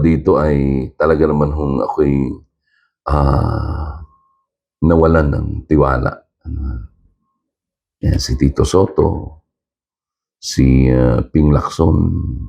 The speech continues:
Siguro nga,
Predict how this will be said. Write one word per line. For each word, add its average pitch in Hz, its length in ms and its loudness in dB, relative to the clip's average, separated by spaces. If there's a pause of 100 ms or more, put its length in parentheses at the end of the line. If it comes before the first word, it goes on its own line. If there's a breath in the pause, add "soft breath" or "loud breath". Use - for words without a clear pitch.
(2250 loud breath)
Siguro 165 360 4 (120)
nga, - 60 -4